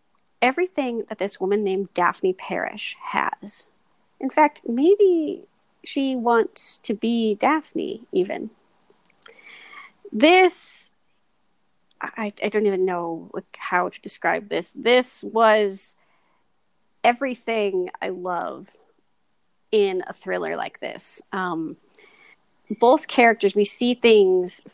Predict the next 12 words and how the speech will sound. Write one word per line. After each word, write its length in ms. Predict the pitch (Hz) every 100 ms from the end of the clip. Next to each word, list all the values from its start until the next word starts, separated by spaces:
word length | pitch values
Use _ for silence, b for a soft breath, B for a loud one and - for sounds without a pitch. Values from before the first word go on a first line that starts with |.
| -
from 460 | 196 185 175 175 -
a 60 | 202
couple 300 | - 226 208
of 60 | 202
different 240 | 196 -
points 260 | - 185 175
of 80 |
view, 480 | 180 254 269 254 240 240 B B _ _
and 80 | - -
all 180 | 294 311
the 80 | 302
characters 840 | - 226 208 214 196 190 185 185